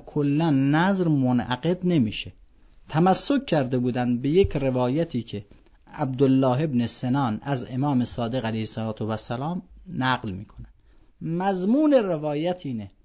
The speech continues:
در صورتی که زنی همسر داره و نذر بکنه، اون چرا که نذر کرده نباید امتثال کنه و انجام بده، مگر اینکه در انجام نذر اجازه‌ای از مرد را گرفته باشه.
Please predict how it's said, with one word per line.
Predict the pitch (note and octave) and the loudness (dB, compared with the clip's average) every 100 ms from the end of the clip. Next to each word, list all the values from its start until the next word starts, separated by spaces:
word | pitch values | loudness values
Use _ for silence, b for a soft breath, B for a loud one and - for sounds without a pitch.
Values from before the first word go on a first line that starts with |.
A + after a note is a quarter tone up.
| _ _ _ C3 C3 | _ _ _ -8 -2
در | - | -2
صورتی | - E3+ F#3+ A#3+ F3 | -2 -4 -2 -2 -4
که | C#3+ C3 | -4 -6
زنی | C#3+ F3 C3+ | -6 -4 -4
همسر | A#2 C3 B2+ B2+ F3 D#3 | -4 -4 -4 -6 -6 -6
داره | A#2 G#2+ G2+ G2 - _ _ _ _ | -6 -10 -10 -16 -20 _ _ _ _
و | A#2+ B2+ D#3 | -8 -2 0
نذر | E3 F3 G#3 G3+ D3 C3+ | 0 0 0 0 -2 -4
بکنه، | B2+ C3 C3 C#3 D3 F3 G#3 _ _ _ _ _ | -4 -6 -6 -4 -4 -4 -6 _ _ _ _ _
اون | D#4 F4 C4+ | 0 2 2
چرا | - E3+ D#3 D3 | 0 0 2 0
که | - D3+ | -2 -4
نذر | D#3 D#3 D3+ D3+ D3 C#3+ D3 C#3+ | -2 -2 -2 -2 -4 -4 -4 -6
کرده | - - - E3+ G3 G3 D4 | -8 -12 -8 -6 -4 0 2
نباید | C#4 F#3+ D3+ C#3+ C#3 | 4 4 2 -2 -4
امتثال | B2+ C3 - C3+ | -6 -8 -8 -10
کنه | B2 B2+ B2 | -10 -8 -4
و | B2 | -4
انجام | A#2 A#2 A#2 A2+ G#2+ | -4 -6 -6 -8 -8
بده، | G#2+ - | -12 -12
مگر | D3 G3 A3+ D4 C4 G#3+ | -4 0 2 4 4 2
اینکه | E3+ C3 - B2 C3 C#3 | 0 -4 -8 -14 -16 -8
در | E3 E3 - | -6 -6 -4
انجام | E3 F3 D#3+ G#3 G#3+ E3+ D#3 D#3 E3+ G3 | -2 0 2 4 4 2 0 -2 -2 0
نذر | A#3+ C4+ C#4+ C4+ - | 2 4 4 0 -2
اجازه‌ای | G#3+ F3+ G3 F#3 F3 A3+ F3 | 0 4 4 4 0 0 0
از | D#3 D#3 | 0 -2
مرد | E3+ G#3+ C#4 B3+ | -2 0 0 2
را | C4+ C4+ | 2 4
گرفته | A3+ C#3 - - | 4 0 -2 -8
باشه. | G#2 G2 - | -8 -10 -16